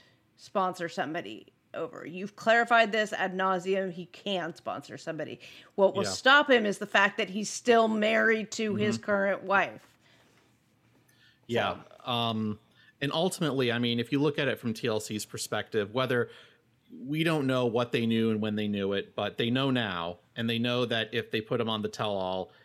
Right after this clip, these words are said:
Speaker 2: he would be a magnet for, for, for some, for some, like, real fire, and it would distract, it would, it would just, it would have blown up the entire tell-all. It, they, people would have, other cast might have boycotted,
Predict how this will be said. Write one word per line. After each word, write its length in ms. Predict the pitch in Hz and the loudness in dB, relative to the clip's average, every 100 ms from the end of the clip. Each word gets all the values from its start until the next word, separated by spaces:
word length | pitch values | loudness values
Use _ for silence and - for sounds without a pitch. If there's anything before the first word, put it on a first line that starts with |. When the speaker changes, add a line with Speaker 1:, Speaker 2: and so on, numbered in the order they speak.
| _ | _
Speaker 2:
he 160 | - 135 | -4 0
would 160 | 135 | 2
be 140 | 131 113 | 2 0
a 40 | |
magnet 560 | 107 110 110 107 107 - | 0 -2 -2 -2 -4 -4
for, 460 | - 104 98 92 - _ | -2 0 0 -2 -6 _
for, 460 | - - 104 98 - | -10 -4 -2 -2 -4
for 260 | - 113 98 | -6 -4 -2
some, 300 | - - 104 | -2 -4 -6
for 180 | - 117 | -4 -2
some, 160 | - | -2
like, 160 | 107 101 | -2 -4
real 340 | 107 101 131 123 | -4 0 2 2
fire, 560 | - 98 87 87 87 - _ _ _ _ _ _ - | 0 -4 -2 -2 -4 -6 _ _ _ _ _ _ -6
and 420 | 110 107 104 101 | -2 -2 -2 -4
it 120 | 117 | -4
would 100 | 113 | -4
distract, 760 | 104 - - 127 120 120 - - | -4 -4 -2 -2 -2 -6 -14 -8
it 60 | 127 | -4
would, 160 | 110 | -2
it 60 | 139 | 2
would 120 | 135 | 0
just, 220 | 131 - | 0 -2
it 80 | 143 | 2
would 120 | 143 | 2
have 120 | 131 101 | 0 -2
blown 300 | 131 135 131 | 0 0 0
up 120 | 117 | -2
the 120 | 120 | -2
entire 360 | 107 120 107 98 | -2 -2 -2 -2
tell-all. 520 | - 92 82 82 - _ _ | -4 -4 -4 -6 -8 _ _
It, 240 | 117 113 117 | -6 -6 -2
they, 160 | 127 | -2
people 240 | 127 135 120 | 0 -2 0
would 140 | 107 | -2
have, 80 | 95 - - _ _ - | -2 -12 -20 _ _ -2
other 220 | 143 147 | 0 2
cast 320 | 143 143 123 | 0 -2 -2
might 140 | 113 95 | -4 -6
have 120 | 92 | -2
boycotted, 800 | 131 139 135 131 120 120 120 120 | 0 0 0 -2 0 0 0 -4